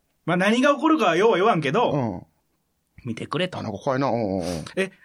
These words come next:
Speaker 1: え、じゃあ私ここにおればええの？」って言ったら、
Speaker 2: うん。
Speaker 1: 「いや、みことちゃん、毎朝、お化粧するやろ」と。「顔洗うやろ」と。
Speaker 2: うん、うん、うん。
Speaker 1: 「その時に化粧箱開くやろ」と。
Speaker 2: うん、うん。
Speaker 1: 「その化粧箱開く時に、心して開きなさい」と。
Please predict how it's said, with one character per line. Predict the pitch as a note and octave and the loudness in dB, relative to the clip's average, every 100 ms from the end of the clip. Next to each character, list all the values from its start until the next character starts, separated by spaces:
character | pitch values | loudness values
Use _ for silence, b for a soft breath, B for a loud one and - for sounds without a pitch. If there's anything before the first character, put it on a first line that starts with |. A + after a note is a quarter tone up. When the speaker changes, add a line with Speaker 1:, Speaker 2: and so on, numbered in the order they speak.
| B | B
Speaker 1:
え、 | D3+ E3 | -4 0
じ | |
ゃ | G3 | 2
あ | E3+ | 2
私 | D#3+ F3 F3 | 2 0 -2
こ | F3+ | -2
こ | F#3+ | 0
に | F3 | 0
お | C#3+ | 0
れ | C3+ | -2
ば | A#2+ A#2+ | -2 -2
え | |
え | |
の？」 | D#3 D#4 F#4 | 2 2 2
っ | |
て | F#4 | -2
言 | A2 | -6
っ | |
た | A2 | -2
ら、 | A2+ | 0
Speaker 2:
う | G#2 | 0
ん。 | |
Speaker 1:
「い | F2+ | -4
や、 | A2+ | -4
み | A#2 | -4
こ | B2 | -6
と | A#2 | -6
ち | A2+ | -4
ゃ | A2+ | -4
ん、 | A2 | -4
毎 | A2+ | -4
朝、 | B2+ A#2+ G#2+ - _ _ _ _ _ _ _ | -4 -6 -8 -10 _ _ _ _ _ _ _
お | C3 | -6
化 | D#3+ | -4
粧 | B3+ G4+ | -2 -2
す | C#3+ | -2
る | G#2 | -6
や | |
ろ」 | A#2+ C#4 | -6 -8
と。 | - - | -8 -4
「顔 | E3+ G3+ | -2 2
洗 | A#3+ C#4 | 2 0
う | |
や | F#3+ | -2
ろ」 | E3 B3+ | -4 -6
と。 | B2+ | -4
Speaker 2:
う | |
ん、 | - A2 | -4 -4
う | |
ん、 | G2 | -6
う | |
ん。 | E2+ | -6
Speaker 1:
「そ | E3 | -4
の | F3+ | -4
時 | F3+ | -4
に | B2 A#2 | -6 -6
化 | D#3 | -4
粧 | A3+ A4 | -4 -4
箱 | E4+ A2+ | -4 -6
開 | A#2 G#2+ | -10 -10
く | - | -14
や | |
ろ」 | - G#3 | -8 -6
と。 | G4 | -4
Speaker 2:
う | A2 | -4
ん、 | |
う | - A2 | -4 -6
ん。 | E2+ - _ _ - | -6 -14 _ _ -6
Speaker 1:
「そ | E3 | -4
の | D#3 | -2
化 | G3+ | -2
粧 | G#4+ | 0
箱 | G#4 D#4 B3 | 0 0 -2
開 | D#4 D#4 | -2 -2
く | F#4 | -2
時 | F#4+ B3+ | -4 -2
に、 | D#4+ G4 C#3+ | -4 -4 -6
心 | - D3+ - A4 | -10 -4 -2 -2
し | |
て | - | -4
開 | A#2 A2+ | -10 -10
き | G#2+ | -10
な | - | -16
さ | - - | -16 -20
い」 | - | -20
と。 | - | -20